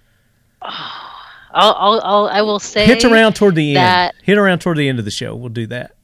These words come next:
Speaker 2: We'll, we'll hint around at the end, maybe.
Speaker 1: All right.
Speaker 2: I don't want to get you in trouble.
Speaker 1: I can do, I can do it right now.
Speaker 2: Yeah, you wanna do it right now? Okay. Let's
Speaker 1: I
Speaker 2: hit,
Speaker 1: can do it right now.
Speaker 2: give us a big hint.
Speaker 1: Um, so with the development of the vault doors,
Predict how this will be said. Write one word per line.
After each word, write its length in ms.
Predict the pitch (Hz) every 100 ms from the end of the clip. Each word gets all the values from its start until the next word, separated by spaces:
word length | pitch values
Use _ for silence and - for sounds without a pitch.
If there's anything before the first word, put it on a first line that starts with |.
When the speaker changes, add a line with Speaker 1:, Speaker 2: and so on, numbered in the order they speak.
| _ _ _ - _ _ _ _ -
Speaker 2:
We'll, 160 | 123 127
we'll 200 | 143 139
hint 240 | 135 131
around 240 | 127 123 117
at 80 | 113
the 240 | 120 110
end, 240 | 110 113 -
maybe. 380 | 113 113 - 120 _ _ _ _ _
Speaker 1:
All 160 | - 165
right. 240 | 143 131 - _
Speaker 2:
I 60 | 123
don't 80 | 120
want 80 |
to 40 | 110
get 80 | -
you 60 |
in 40 | 101
trouble. 220 | 117 110
Speaker 1:
I 60 |
can 100 | 294
do, 120 | 277 254 _ _ _ _ _ _ _ _
I 100 | -
can 100 | 262
do 100 | 294
it 40 | 339
right 140 | 302
now. 260 | 285 349 294 _ _ _ -
Speaker 2:
Yeah, 100 | 120
you 140 | 127 123
wanna 80 |
do 120 | 135 147
it 40 |
right 100 | 165
now? 240 | 202 285 185
Okay. 320 | 196 220 247 226
Let's 200 | 160 -
Speaker 1:
I 60 |
Speaker 2:
hit, 60 | 170
Speaker 1:
can 100 | 220
do 120 | 233
it 20 |
right 180 | 277 254
now. 160 | 254 277
Speaker 2:
give 140 | 175
us 100 | 185
a 40 | 156
big 160 | 160
hint. 320 | - 151 - _ _ - _ _ _ _ _ _ -
Speaker 1:
Um, 460 | 220 220 220 220 -
so 720 | - - 240 226 214 214 208
with 360 | 208 208 254 -
the 80 | 262
development 500 | 254 214 190 170 190
of 120 | 180
the 80 | 170
vault 240 | 160 175 165
doors, 460 | 135 120 - -